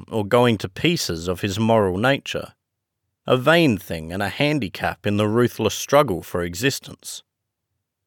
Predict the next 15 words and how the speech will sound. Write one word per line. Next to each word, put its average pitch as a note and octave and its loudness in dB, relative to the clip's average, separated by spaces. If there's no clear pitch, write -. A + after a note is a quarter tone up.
It - -4
was C3 4
all E3+ 6
well D#3 6
enough C#3+ 2
in F#2+ -2
the F#2 0
Southland, F#2 0
under D3 2
the D3 6
law C#3 8
of C3 6
love A#2+ 4
and B2+ 2
fellowship, G2 0